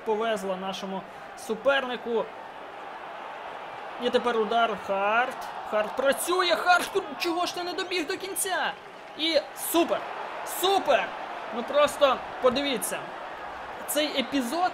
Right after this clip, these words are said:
весь, якщо брати від нашого моменту до голу в наші ворота, просто ідеальний. Ідеальний.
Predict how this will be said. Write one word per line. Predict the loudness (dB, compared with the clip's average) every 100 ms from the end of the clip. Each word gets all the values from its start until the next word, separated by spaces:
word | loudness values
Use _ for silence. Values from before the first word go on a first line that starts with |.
| 4
весь, | 4 6 2
якщо | -2 -2
брати | 0 2 2 2
від | -2 0
нашого | -2 0 -2
моменту | 0 -2 -2 -2 -4 0 0 -2 -8 -10 -6 2
до | 4 4 4 6 4 4 -2 -8 -10 -6 -2 4
голу | 6 6 4 -2 -6 -8 -10 -10 -10 -8 -2
в |
наші | 0 0 2
ворота, | 4 6 8 6 4 2 2
просто | 4 6 6 4 2
ідеальний. | 2 4 6 6 4 -2 -8 -10 -10 -10 -6
Ідеальний. | -2 4 4 4 2 0 -4